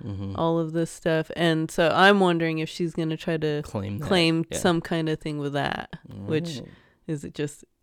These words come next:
Speaker 2: irritating to me. <laughs>
Speaker 1: Mm-hmm.
Speaker 2: Anyway, I'm like, "Really? Okay." Like, being a whore isn't
Speaker 1: A mental
Speaker 2: a
Speaker 1: health
Speaker 2: mental
Speaker 1: issue.
Speaker 2: illness. <laughs> Yeah.
Speaker 1: Maybe it's a result.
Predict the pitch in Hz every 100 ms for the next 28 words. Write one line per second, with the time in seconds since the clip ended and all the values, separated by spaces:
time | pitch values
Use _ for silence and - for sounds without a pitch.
0 | _ 151 143 139 160 147 147 151 156 147
1 | 139 160 _ 233 - - 107 104 101 101
2 | 196 117 120 - - 139 - - 294 233
3 | - - 180 151 151 160 170 196 208 226
4 | _ - - _ _ _ _ - 175 -
5 | 196 180 160 165 _ - 170 160 156 -
6 | - _ - 190 208 190 180 180 196 190
7 | 170 156 156 _ 165 170 165 165 156 160
8 | - _ - - 113 107 101 101 95 -
9 | - 180 180 175 202 165 165 165 156 180
10 | 208 - - - 311 165 - - _ _
11 | - - - 92 98 - 95 101 95